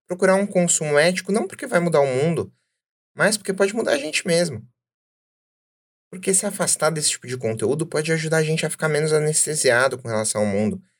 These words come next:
menos imerso, e por isso mais atento e mais crítico. Vale comentar que muita coisa que eu falei nesse episódio serve também pra pensar o bolsonarismo.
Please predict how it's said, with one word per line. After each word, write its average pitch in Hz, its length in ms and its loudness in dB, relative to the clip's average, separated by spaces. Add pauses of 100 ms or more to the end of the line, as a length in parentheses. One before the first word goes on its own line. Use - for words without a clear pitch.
(240)
menos 208 240 0
imerso, 165 640 2 (340)
e 185 60 -16
por 214 140 -2
isso 214 180 0
mais 202 220 2
atento 180 580 0
e 151 60 -2
mais 170 260 2
crítico. - 580 -8 (1400)
Vale 226 200 0
comentar 156 360 0
que 180 120 -8
muita 208 200 0
coisa 170 220 -2
que - 80 -6
eu 147 40 -2
falei 131 220 0
nesse 123 200 -4
episódio 139 420 0
serve 175 260 -2
também 185 280 0
pra 190 100 -6
pensar 151 320 0
o 131 40 2
bolsonarismo. 113 840 -2